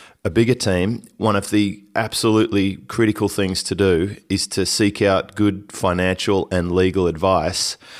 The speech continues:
because decisions that you make have compound effects when you start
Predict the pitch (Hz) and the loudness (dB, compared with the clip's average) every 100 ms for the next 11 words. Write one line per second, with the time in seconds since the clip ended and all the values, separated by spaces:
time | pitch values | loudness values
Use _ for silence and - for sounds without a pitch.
0 | - - 110 101 110 98 - 101 - 131 | -20 -6 -4 2 2 2 -2 -2 2 2
1 | 127 123 104 107 95 95 101 95 90 - | 2 0 2 2 2 0 2 0 0 -2
2 | 92 - 113 107 - 95 87 82 - 92 | -2 -2 -2 -2 0 0 -2 -4 0 0
3 | - - - 98 92 90 - 95 90 | -2 -6 -4 -2 -2 -2 0 0 -2